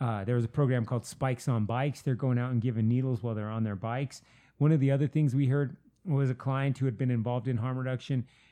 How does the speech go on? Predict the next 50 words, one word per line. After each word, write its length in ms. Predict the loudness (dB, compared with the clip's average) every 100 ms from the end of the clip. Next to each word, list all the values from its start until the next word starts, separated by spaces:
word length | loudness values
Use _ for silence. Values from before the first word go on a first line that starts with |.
| -4
and 120 | -4
said 260 | 0 -2 -2
the 100 | -4
only 360 | -2 0 2 0
person 600 | -2 -2 -2 -2 -2 -2 -6 _ _
that, 280 | -6 -6 -8 _ -6
that, 400 | -4 -4 -8 -8
uh, 240 | -6 -8 -14 -18 _ -4
when 340 | 0 2 2 0
they 120 | -2
were 160 | 0 0
in 120 | 0
addiction 460 | 0 0 -2 0 0
and 140 | 0
homeless, 400 | 0 0 0 -2 -10 _ _
said 160 | -2
the 100 | 0
only 200 | 2 2
person 340 | 0 -2 0 -2
that 180 | -2
talked 320 | -4 -4 -4 -4
to 60 |
me, 180 | -2 0
hugged 400 | -2 0 0 0
me, 200 | 0 0
gave 240 | 0 -2 0
me 140 | 0
any 160 | 0 -4
kind 200 | -2 -2
of 80 | -2
physical 420 | -2 -2 -2 -6
contact 640 | -4 -2 -2 -2 -4 -6 _ _ 0
in 180 | 4 4
years 640 | 4 2 2 0 -2 -10 -18 _ _
was 160 | -2 -2
the 80 | -2
people 380 | -2 -2 0
at 140 | -2 -2
the 60 | 0
needle 300 | 0 0 -4
exchange. 580 | -8 -8 -8 -8 -12 _ _ _
He 80 | -6
said, 140 | -4 -2
"I 120 | 0
would 140 | 2
go 140 | 2 2
into 140 | 2
the 100 | 2
needle 260 | 2 2 0
exchange 480 | -4 -4 -4 -2